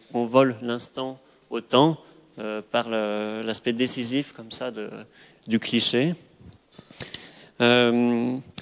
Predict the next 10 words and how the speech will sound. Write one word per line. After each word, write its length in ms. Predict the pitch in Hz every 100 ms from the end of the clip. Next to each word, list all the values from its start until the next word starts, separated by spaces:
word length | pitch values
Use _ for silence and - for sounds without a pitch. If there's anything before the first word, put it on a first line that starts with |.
| - -
donc 80 | 120
vous 140 | 131
avez 200 | 131 131
parlé 280 | 147 143 147
également, 520 | 135 123 131 143 135 _ _ -
euh, 600 | 117 110 110 107 113 117 123 131 - - - - _
de 140 | - 123
le, 400 | 123 120 120 120
la 140 | 127
photo 460 | - 147 - 160